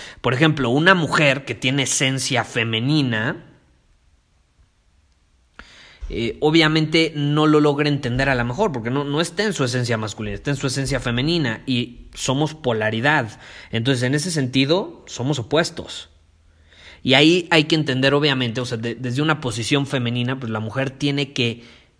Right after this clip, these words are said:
entender, y si, y si no nos entiende, mínimo tiene que aceptar el hecho de que no nos comunicamos igual, es lo mismo. Volvemos a la comunicación. Y eso significa que no le está ignorando.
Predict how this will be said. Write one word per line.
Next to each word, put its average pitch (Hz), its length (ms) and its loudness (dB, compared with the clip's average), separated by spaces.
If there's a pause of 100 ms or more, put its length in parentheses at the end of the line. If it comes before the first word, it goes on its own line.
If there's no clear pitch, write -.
(140)
entender, 120 600 -2
y 135 40 -2
si, 139 280 -2
y 156 60 -8
si 156 160 -2
no 170 120 0
nos 185 140 -2
entiende, 156 320 -2
mínimo 151 360 -4
tiene 143 280 -2
que 131 120 -2
aceptar 139 760 -4
el 131 200 0
hecho 139 320 0
de 127 160 -6
que 110 280 -4 (420)
no 120 240 -2
nos 131 160 -2
comunicamos 113 600 -4
igual, 113 480 -6 (100)
es 120 140 -8
lo 117 100 -2
mismo. 113 380 -4 (640)
Volvemos 120 380 -2
a 120 60 0
la 110 120 -2
comunicación. 107 760 -4 (1600)
Y 139 340 0
eso 160 180 0
significa 156 540 -2
que - 420 -6 (120)
no 139 200 -2
le 151 80 0
está 147 220 -6
ignorando. 120 680 -4